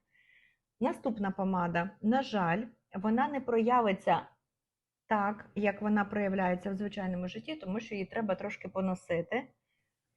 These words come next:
Це помада шістдесят четверта. Це улюблена помада мами мого чоловіка.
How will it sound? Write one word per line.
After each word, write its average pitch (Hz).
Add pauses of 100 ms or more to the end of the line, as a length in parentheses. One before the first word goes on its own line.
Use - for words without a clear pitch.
(280)
Це 320
помада 247
шістдесят 202
четверта. 170 (2500)
Це 269
улюблена 226
помада 196
мами 214
мого 190
чоловіка. 202